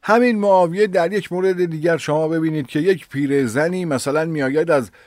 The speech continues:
فلان قبیله، بنا می‌کند به معاویه فحش دادن، بدگویی کردن که تو چنین کردی، چنان کردی،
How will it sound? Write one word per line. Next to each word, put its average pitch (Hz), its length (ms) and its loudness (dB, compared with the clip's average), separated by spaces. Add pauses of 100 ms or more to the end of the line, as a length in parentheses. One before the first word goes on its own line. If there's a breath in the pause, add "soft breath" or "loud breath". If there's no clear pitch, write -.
فلان 127 520 2
قبیله، 127 680 0 (320)
بنا 160 300 2
می‌کند 180 460 -2
به 147 100 -2
معاویه 127 600 2
فحش 131 460 -2
دادن، 104 400 0
بدگویی 165 540 -2
کردن 175 400 0
که 175 180 -2
تو 180 160 0
چنین 170 360 -2
کردی، 151 420 -2
چنان 147 360 0
کردی، 151 480 -4